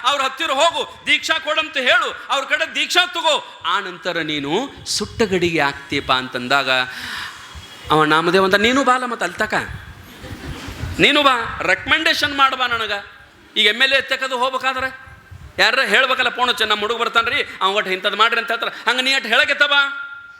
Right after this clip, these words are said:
ಅವ ಪಾಂಡುರಂಗಂದ, "ಏ, ನಾ ಅವ್ನ ತಕ ಬರಂಗಿಲ್ಲಪ್ಪ." "ಯಾಕೆ, ಏನಾಗತ್ತದ? ಅಲ್ಲಿ ಬಂದು ಹೇಳಲ್ಲ, ಇವ್ ನಮ್ಮ ಹುಡುಗದಾನ, ನನ್ನ ಶಿಷ್ಯ ಅದಾನ, ನನ್ನ ಭಕ್ತದಾನ, ಅವನಿಗೆ ದೀಕ್ಷಾ ಕೊಡಂತ ನೀ ಹೇಳ್ಬಲ್ಲ" ಅಂದಾಗ ಅವ ಪಾಂಡುರಂಗಂದ,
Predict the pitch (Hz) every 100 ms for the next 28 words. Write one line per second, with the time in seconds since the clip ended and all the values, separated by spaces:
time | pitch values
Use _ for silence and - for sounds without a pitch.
0 | - - - 156 180 - 156 185 180 175
1 | 175 165 165 165 - 165 202 196 190 180
2 | 185 175 180 185 185 196 185 - - -
3 | - - - - - - 233 247 294 285
4 | 285 294 285 202 - 220 240 320 294 285
5 | 311 302 254 - 269 254 320 294 302 294
6 | 294 277 - - 269 262 254 294 302 302
7 | 294 269 - 269 269 269 - 311 311 277
8 | - 240 285 269 262 - 302 294 302 302
9 | 302 277 247 302 302 302 262 - - -
10 | - - - - _ _ - 123 131 143
11 | 147 156 135 135 131 131 131 127 123 123